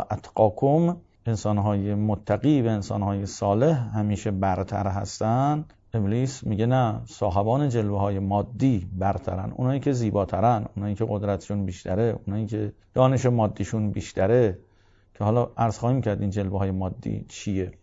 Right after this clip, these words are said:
و چهارمین محور تفکر ابلیس اینه که میگه اهل فضائل و خود فضائل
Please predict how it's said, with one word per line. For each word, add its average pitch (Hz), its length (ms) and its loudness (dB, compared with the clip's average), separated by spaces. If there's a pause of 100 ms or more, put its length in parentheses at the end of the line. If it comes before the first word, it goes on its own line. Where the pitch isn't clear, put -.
(240)
و 127 40 0
چهارمین 139 480 6
محور 127 420 6
تفکر 110 500 0
ابلیس 110 680 -2 (180)
اینه 139 180 0
که 156 320 2 (640)
میگه 110 580 0 (520)
اهل 117 260 6
فضائل 117 840 2 (160)
و 110 80 -4
خود 110 300 0
فضائل 113 840 0